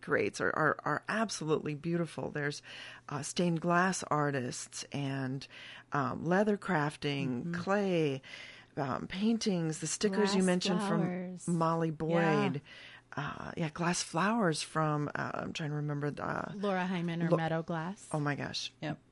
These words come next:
Speaker 1: Those are gorgeous.
Speaker 2: Yeah, there's, I mean, and we have, um, Chris Willock who doing his woodworking,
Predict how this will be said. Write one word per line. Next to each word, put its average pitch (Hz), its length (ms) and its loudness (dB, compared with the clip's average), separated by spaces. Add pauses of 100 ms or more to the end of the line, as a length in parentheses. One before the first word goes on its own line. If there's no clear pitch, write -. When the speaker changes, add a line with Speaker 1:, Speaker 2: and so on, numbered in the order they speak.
Speaker 1:
Those 156 320 0
are 147 140 -2 (180)
gorgeous. 147 220 2
Speaker 2:
Yeah, 285 180 4
there's, 214 400 4
I 202 80 2
mean, 202 420 2
and 185 220 4
we 190 140 -2
have, 175 460 2
um, 151 460 0
Chris - 240 -4
Willock 196 540 0
who 175 140 0
doing 165 340 -2
his 160 280 -2
woodworking, 190 1000 -2